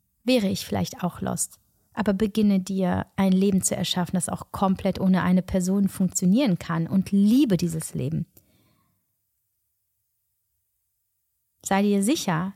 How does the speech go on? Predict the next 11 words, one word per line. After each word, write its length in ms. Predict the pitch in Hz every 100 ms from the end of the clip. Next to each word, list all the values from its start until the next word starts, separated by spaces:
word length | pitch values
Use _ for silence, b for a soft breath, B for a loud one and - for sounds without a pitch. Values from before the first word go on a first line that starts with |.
| _
dass 160 | 214 -
du 80 | 190
das 180 | 180
schaffst. 520 | - 214 156 - - - _ _ _ _ _ _ _ _ _ _ _ _ _ _ _ _ _ _ _ _ _ _ _ _ _ _ _ _ _ _ B B -
Vielleicht 300 | 277 262 -
bist 200 | 269 269
du 60 |
gerade 280 | 226 220 208
nicht 220 | 202 202
so 160 | 214 190
weit, 420 | 180 196 -